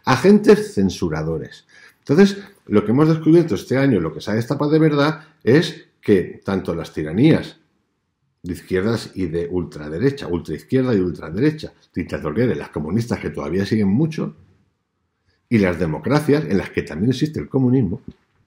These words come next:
todavía en Europa, se han puesto de acuerdo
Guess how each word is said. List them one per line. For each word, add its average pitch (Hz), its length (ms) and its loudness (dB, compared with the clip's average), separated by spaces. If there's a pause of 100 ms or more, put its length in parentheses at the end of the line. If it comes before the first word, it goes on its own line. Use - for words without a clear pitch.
(880)
todavía 87 520 -4 (120)
en 76 120 -12
Europa, 101 440 -10 (800)
se - 240 2
han 120 140 2
puesto 185 260 2
de 165 80 2
acuerdo 156 640 2